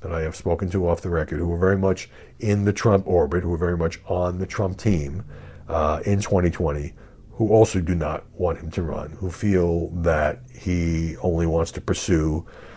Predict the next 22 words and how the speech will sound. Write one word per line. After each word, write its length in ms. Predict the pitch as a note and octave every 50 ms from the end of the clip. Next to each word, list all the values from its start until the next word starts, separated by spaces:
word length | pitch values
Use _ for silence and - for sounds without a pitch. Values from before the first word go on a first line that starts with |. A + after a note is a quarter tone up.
| - - - - - -
the 180 | A2+ G2 F2
stolen 400 | E2+ - - A2 F2+ E2+ E2+ E2
election 340 | E2 D#2+ D#2+ D2+ - - F2+
argument, 360 | D#2+ D2 D#2 D2+ D#2 E2 D#2+
that 100 | D#2 D2+
he's 140 | D#2+ E2+ D#2
about 280 | F2+ D#2 F2+ E2+ E2 -
the 60 | G2+
past, 600 | G2 - G2 F2+ D2+ C#2+ D#2 E2 E2+ - - - - - - - - - -
and 180 | - G2 F2 E2+
that 120 | E2+ D#2+
the 80 | F#2+ F2+
G 180 | D2+ E2 F2
O 80 | E2+ E2+
P 340 | - - F2+ E2+ D#2+ D#2+ E2
needs 280 | E2 E2 E2 D#2+ -
to 100 | - -
move 160 | F2 E2+ E2+ D#2
forward 300 | - E2+ D#2+ D2+ D2+ D#2
into 180 | D#2 E2 F2+
the 80 | F#2 G2
future. 440 | - D3+ E3+ F3 - G#2+ - -